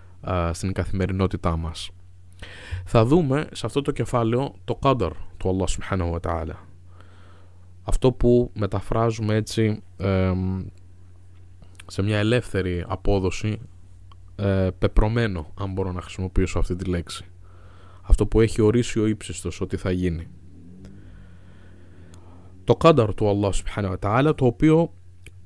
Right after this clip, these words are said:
α, είναι, ε, ένα, α, ένας από τους πυλώνες του ημάν.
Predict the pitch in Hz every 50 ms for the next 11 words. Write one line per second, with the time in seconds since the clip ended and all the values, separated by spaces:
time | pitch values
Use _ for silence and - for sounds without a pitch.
0 | - - - 120 117 113 110 113 - - 127 147 156 160 165 165 165 170 - -
1 | - - 117 120 120 117 113 - - - - - - - - - 117 135 147 151
2 | 156 156 156 151 151 151 - - 117 117 113 113 110 117 131 139 147 139 - 139
3 | 127 - - 120 - - - - - - 156 113 143 160 151 123 - - 104 92
4 | 92 90 87 85 85 90 95